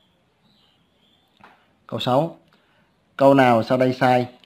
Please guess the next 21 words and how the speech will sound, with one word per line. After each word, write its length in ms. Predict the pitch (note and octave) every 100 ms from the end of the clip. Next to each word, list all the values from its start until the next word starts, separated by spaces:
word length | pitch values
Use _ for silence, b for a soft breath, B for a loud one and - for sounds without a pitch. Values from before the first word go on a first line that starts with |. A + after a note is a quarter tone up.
| _ _ _ _ _
Số 280 | - - G#3+
điện 120 | F#3+
động 160 | C3 A#2+
của 100 | D#3
nguồn 220 | D#3 A#2+
điện 280 | A2+ A2 A#2+
là 80 | A2
đại 140 | A2
lượng 260 | G#2 G#2+ A#2
đặc 160 | A#2 - _
trưng 280 | D3+ D3 C#3
cho 120 | C#3
khả 160 | B2+ B2+
năng 260 | C#3 B2+
sinh 260 | C3 D3 C3+
công 300 | C#3 C3 B2+ - _
của 160 | - A2+
nguồn 280 | C3+ A2+ G#2
điện. 240 | G2+ G2+ - _ _ _ _ _
Hợp 200 | - -
lý. 260 | B2 D3+